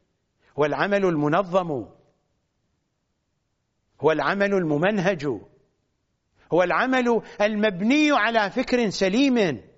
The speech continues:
هو العمل الذي ينطلق من حكمة وإدارة سديدة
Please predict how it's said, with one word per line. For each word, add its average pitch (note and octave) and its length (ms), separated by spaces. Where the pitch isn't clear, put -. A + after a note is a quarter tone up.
هو F#3 120
العمل C4+ 680
الذي G3+ 340
ينطلق A#3 760
من A3 180
حكمة B3 800
وإدارة A3 800
سديدة G3 840